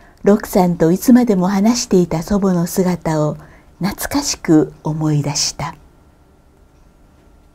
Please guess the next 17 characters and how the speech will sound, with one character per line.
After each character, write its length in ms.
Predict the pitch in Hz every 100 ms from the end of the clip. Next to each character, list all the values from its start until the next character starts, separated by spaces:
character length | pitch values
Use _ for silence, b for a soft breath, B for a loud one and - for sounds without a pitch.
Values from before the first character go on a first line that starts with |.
| _ _ _ _
「坊 140 | 143 151
ち 220 | - 151
ゃ 60 | 143
ま、 340 | 165 240 - - _ _ _ b b b b b b
あ 160 | - 131
れ 140 | 151
か 160 | 156 170
ら 260 | 175 170 156
何 320 | 156 240 349
年 160 | 311
に 120 | 208 180
な 120 | 185
り 100 | 190
ま 120 | 202
す 120 | 220
か 160 | - 180
な？」 520 | 190 196 196 175